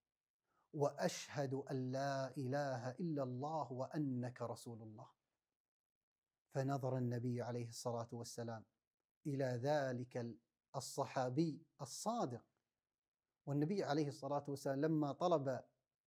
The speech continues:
الشروط هذه الثلاث لا يريدها، ولما أسلم هذا الرجل قال النبي عليه الصلاة والسلام:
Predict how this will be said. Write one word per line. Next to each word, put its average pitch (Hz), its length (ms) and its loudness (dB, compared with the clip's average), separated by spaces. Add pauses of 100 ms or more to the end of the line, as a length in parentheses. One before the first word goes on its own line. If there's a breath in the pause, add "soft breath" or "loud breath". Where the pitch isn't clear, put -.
(260)
الشروط 147 540 2
هذه 139 300 4
الثلاث 143 440 2 (520)
لا 202 200 6
يريدها، 147 600 4 (840)
ولما - 1300 0
أسلم 175 280 2
هذا 170 220 2
الرجل 180 360 0 (500)
قال 131 640 4 (320)
النبي 131 440 0
عليه 131 280 -2
الصلاة 131 440 -2
والسلام: 123 600 -2